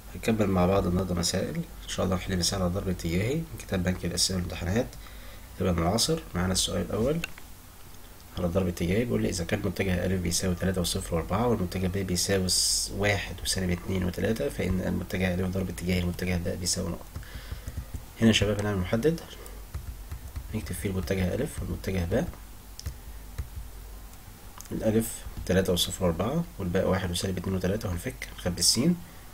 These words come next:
نلغي الصف والعمود، يديني تمانية س، والصاد نخبي الصف والعمود ونكتب سالب قبلها،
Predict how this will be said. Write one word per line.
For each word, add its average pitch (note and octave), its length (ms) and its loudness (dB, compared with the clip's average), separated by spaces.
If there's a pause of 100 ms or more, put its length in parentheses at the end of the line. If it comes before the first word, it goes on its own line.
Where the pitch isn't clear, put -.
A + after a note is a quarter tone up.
(340)
نلغي G2 140 0
الصف - 380 2
والعمود، F#2 400 4 (380)
يديني F#2+ 420 0 (1200)
تمانية F#2+ 260 4
س، G#2 180 4 (1160)
والصاد G#2 400 4
نخبي F#2 280 0
الصف - 360 0
والعمود F2+ 320 2
ونكتب F#2 240 -2
سالب F#2 300 0
قبلها، A2+ 340 -2